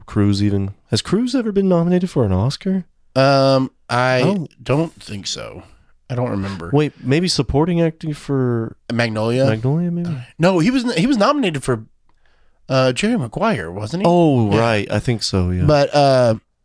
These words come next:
Speaker 2: yeah, no, uh, A Few Good Men did not get any, uh,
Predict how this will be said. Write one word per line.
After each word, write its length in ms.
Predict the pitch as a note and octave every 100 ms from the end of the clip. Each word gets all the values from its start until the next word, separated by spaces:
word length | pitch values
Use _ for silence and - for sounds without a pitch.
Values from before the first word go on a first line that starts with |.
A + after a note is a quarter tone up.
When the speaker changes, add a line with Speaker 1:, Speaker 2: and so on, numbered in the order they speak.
| _ _ _ -
Speaker 2:
yeah, 240 | D#3+ C3
no, 240 | C#3+ D3 C#3
uh, 220 | C#3 C3+
A 40 |
Few 160 | - G3
Good 200 | G#3 F3
Men 200 | E3 D#3+
did 140 | C#3+
not 220 | B2+ B2+
get 160 | - A#2
any, 460 | A#2+ A#2 A#2 A2+ A2 _ _ _ _ _
uh, 360 | B2+ G#2 F#2+